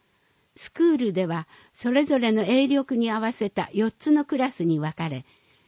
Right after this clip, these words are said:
水に慣れる練習や泳ぎのフォームの練習など、泳力向上に向けて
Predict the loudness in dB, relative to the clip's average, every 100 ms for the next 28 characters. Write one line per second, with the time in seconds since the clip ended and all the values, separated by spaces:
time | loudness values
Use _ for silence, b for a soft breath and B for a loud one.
0 | b 0 2 6 6 8 6 4 0 0
1 | -2 -2 -2 -2 -2 0 0 -2 -2 0
2 | 4 4 4 2 0 2 2 2 0 0
3 | -2 -2 0 0 -2 -4 -6 b b b
4 | b _ 0 2 0 -2 -6 -2 0 0
5 | -2 0 0 0 -2 -4 -4 -4